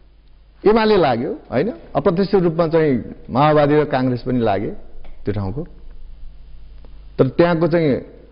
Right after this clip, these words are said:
आदिवासीहरू त उठेका छैन। त्यहाँको थारूहरूले त नवलपरासी टुक्राउन पाउनेनन् भनिरहेका छन्।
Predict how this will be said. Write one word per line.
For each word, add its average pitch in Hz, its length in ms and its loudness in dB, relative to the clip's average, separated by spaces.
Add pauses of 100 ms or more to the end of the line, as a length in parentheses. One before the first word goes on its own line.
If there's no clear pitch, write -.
आदिवासीहरू 151 640 2
त 127 40 -2
उठेका 143 300 0
छैन। 185 280 -10 (760)
त्यहाँको 175 220 4
थारूहरूले 175 500 2
त 160 100 0
नवलपरासी 170 560 2
टुक्राउन 165 340 -2
पाउनेनन् 165 420 0
भनिरहेका 170 340 2
छन्। 185 180 -12